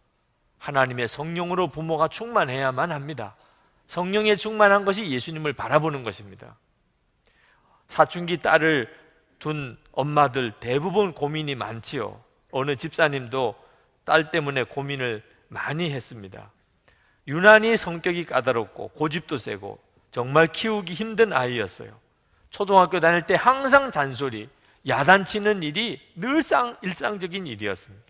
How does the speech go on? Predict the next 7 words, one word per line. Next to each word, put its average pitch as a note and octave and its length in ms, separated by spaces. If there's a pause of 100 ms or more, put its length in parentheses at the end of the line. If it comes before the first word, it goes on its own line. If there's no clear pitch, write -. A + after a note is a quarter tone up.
(640)
딸이 D#3+ 260
중학교 F3 420
들어가니까 D3+ 800 (560)
노골적으로 G3 840
더 E3+ 200
반항이 D3+ 480
심해집니다. C#3 800